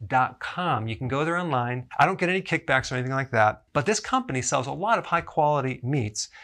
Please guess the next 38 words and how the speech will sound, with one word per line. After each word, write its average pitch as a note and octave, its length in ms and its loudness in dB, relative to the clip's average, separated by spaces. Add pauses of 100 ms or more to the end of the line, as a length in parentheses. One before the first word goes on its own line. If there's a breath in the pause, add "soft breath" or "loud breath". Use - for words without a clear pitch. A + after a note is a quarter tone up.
(180 loud breath)
uh, G#2+ 140 -4
mainly E3 260 2
grass D#3 320 2
fed, C#3+ 380 2 (100)
but A#2 120 -8
they C3 100 0
don't D3 320 0
use D3+ 220 -2
any C#3 180 -2
G A#2 240 -2
M B2+ 100 0
O A2+ 120 2
products. C#3+ 600 0
It's - 120 -10
pretty C#3 240 -4
high G#2+ 180 -2
quality, G#2 720 -4 (120)
okay? A#2+ 300 -2 (460 loud breath)
So C3+ 320 2
that D#3 180 6
would E3 120 -2
be D#3 100 2
the C3 100 -2
brand A#2+ 400 2
that A2+ 100 -6
I A2+ 100 2
would A2 100 0
recommend. G#2 720 -2 (380 loud breath)
This D3 160 -2
collagen D#3 520 2
is A2 120 -2
great B2+ 500 -2 (100)
to - 160 -6
consume D3 640 -4
with A2+ 160 -4
a A2 40 -10
keto D3+ 600 -2
plan. D3 500 -4